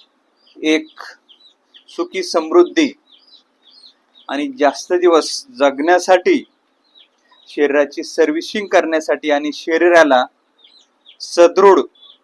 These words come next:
ठेवण्यासाठी काम करतो. त्याचे बरेचसे व्हिडिओ आपण दिलेले आहे, डिस्क्रिप्शनमध्ये पण तुम्हाला काही व्हिडिओचे लिंक दिसतील,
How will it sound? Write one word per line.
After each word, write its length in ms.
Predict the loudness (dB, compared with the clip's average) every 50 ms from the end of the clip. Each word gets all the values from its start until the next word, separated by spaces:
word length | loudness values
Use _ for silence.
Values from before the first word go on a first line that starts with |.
| _ _ _
ठेवण्यासाठी 680 | -4 -2 -2 -2 0 0 0 0 0 0 -2 0 0 -4 -4 _ _ -2
काम 320 | 2 4 4 4 2 -2
करतो. 520 | -2 0 0 0 0 -2 -2 -2 -2 -4 -6 _ _ _ -8
त्याचे 220 | -8 -8 -6 -6
बरेचसे 480 | -6 0 2 2 2 2 -4 -4 -6 -4
व्हिडिओ 220 | -2 0 0 2
आपण 320 | 2 2 2 0 -4 -6 -4
दिलेले 320 | -4 -4 -4 -2 0 -2
आहे, 180 | -2 -2 -4 -8
डिस्क्रिप्शनमध्ये 840 | -10 -10 -12 -12 -12 -12 -10 -6 -6 -6 -6 -4 -6 -4 -4 -4
पण 220 | -4 -4 -6 -6 -6
तुम्हाला 320 | -6 -6 -6 -4 -4 -4
काही 240 | -4 -4 -2 -2 -2
व्हिडिओचे 480 | -2 -4 -4 -4 -4 -4 -6 -6 -6 -6
लिंक 200 | -6 -6 -8 -10
दिसतील, 420 | -12 -12 -14 -14 _ -10 -10 -10